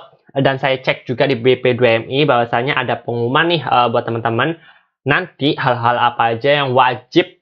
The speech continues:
dilakukan, eh, pada saat verifikasi pendaftaran I P S Topik G to G tahun dua ribu dua tiga untuk kerja ke Korea di B P dua M I Lampung ya, teman-teman. Nah, ini teman-teman bisa cek langsung. Nah, yang penda-, pertama adalah pendaftar wajib datang sendiri.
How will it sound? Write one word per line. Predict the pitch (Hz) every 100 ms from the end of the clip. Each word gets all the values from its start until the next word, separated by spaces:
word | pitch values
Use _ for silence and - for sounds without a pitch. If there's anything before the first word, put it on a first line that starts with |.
| _
dilakukan, | - 123 110 117 113 - 104 120 165 -
eh, | - 120 117 117 113
pada | - 120
saat | 104 110 135 -
verifikasi | 131 117 113 113 - 127
pendaftaran | 117 104 101 110 104 120 165 - _ -
I | 127
P | 110
S | 110
Topik | 113 139 131
G | - 113
to | 110 104
G | - 123 147 - _
tahun | 110 110 113 117
dua | 110 101
ribu | 101 98 113 113 113
dua | 107
tiga | 95 98 113 104
untuk | 101 113 110
kerja | 110
ke | 107 107 110
Korea | 107 98 113 113 113
di | 143 160
B | 123
P | 117 117
dua | 110 110
M |
I | 117
Lampung | 123 127 160 143
ya, | 107
teman-teman. | 107 101 98 98 101 117
Nah, | - - - 127
ini | 135
teman-teman | 127 123 131
bisa | 117 113 107
cek | 110
langsung. | 107 101 104 - 101 101
Nah, | 131
yang | 160
penda-, | 156 143 - _
pertama | - - 147 165
adalah | 160
pendaftar | 147 135 120 147 147
wajib | 123 117 120
datang | 110 - 135 139
sendiri. | - - 147 127 127 131 135